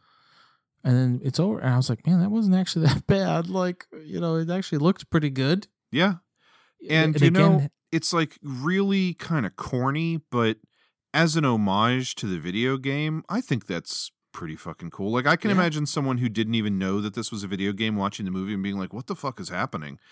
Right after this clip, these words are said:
Speaker 1: Right.
Speaker 2: But if you know that it comes from the video game, and I would imagine a lot of people who saw this movie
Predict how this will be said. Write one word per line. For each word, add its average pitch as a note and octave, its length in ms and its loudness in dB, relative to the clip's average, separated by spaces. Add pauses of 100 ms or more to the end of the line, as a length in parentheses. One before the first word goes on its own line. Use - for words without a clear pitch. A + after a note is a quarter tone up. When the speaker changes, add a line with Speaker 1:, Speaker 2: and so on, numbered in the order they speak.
(140)
Speaker 1:
Right. E2+ 240 -14 (180)
Speaker 2:
But C3 180 0
if C3+ 160 -4
you C#3 140 2
know B2 340 2
that B2 160 -2
it A#2+ 80 -8
comes A#2+ 300 -4
from B2 120 -4
the A2 60 -2
video A2 260 -2
game, A2 380 -2
and G2+ 100 -2
I G2+ 120 0
would G#2+ 120 -2
imagine G2+ 380 -2
a G2 60 -2
lot F2 180 -4
of F#2 60 -8
people G2 240 -4
who F#2+ 40 -4
saw E2+ 280 -6
this F#2 180 -6
movie G2 420 -4